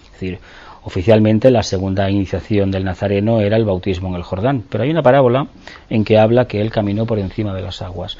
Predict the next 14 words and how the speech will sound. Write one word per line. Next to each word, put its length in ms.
Ahí 100
nos 120
está 180
diciendo 520
que 80
ya 100
estaba 580
sustraído 520
a 20
la 100
influencia 520
del 240
campo 240
emocional. 460